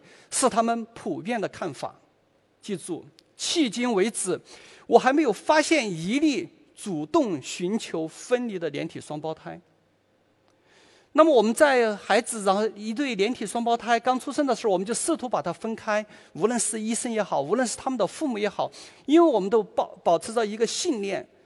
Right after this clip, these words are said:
这个信念就是变成两个独立的个体是更加幸福。但是我们仅仅是从独立的个体这个角度来看这个问题，因为我们从来没有去体验过，当你和另外一个人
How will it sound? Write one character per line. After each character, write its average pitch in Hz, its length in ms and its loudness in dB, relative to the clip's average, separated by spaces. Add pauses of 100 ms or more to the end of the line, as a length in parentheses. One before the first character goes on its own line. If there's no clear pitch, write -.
(140)
这 277 140 -4
个 240 80 2
信 - 180 0
念 220 200 0
就 208 120 -4
是 170 260 -8
变 294 260 0
成 262 160 -4
两 170 120 -2
个 190 120 -4
独 170 200 -8
立 247 80 -6
的 226 120 -2
个 240 160 -2
体 170 120 -8
是 - 140 -8
更 208 160 -4
加 196 100 0
幸 202 280 -6
福。 143 220 -12 (440)
但 277 260 4
是 170 440 -2 (320)
我 233 120 8
们 277 80 8
仅 277 200 -2
仅 302 100 6
是 285 160 -4
从 240 240 -6
独 220 160 -6
立 302 80 2
的 294 120 2
个 - 260 0
体 - 120 -8
这 180 160 -6
个 220 80 2
角 147 240 -2
度 180 140 -8
来 170 100 0
看 233 240 -4
这 220 140 0
个 214 60 -4
问 233 200 -4
题， 143 300 -12 (840)
因 262 120 0
为 294 80 4
我 233 60 4
们 220 100 0
从 185 200 -6
来 233 80 0
没 240 100 -2
有 240 100 0
去 233 200 -8
体 - 240 -12
验 156 180 0
过， 180 220 0
当 226 160 0
你 202 80 -6
和 180 140 -4
另 226 140 -4
外 226 120 2
一 175 80 -4
个 175 100 -2
人 147 260 -4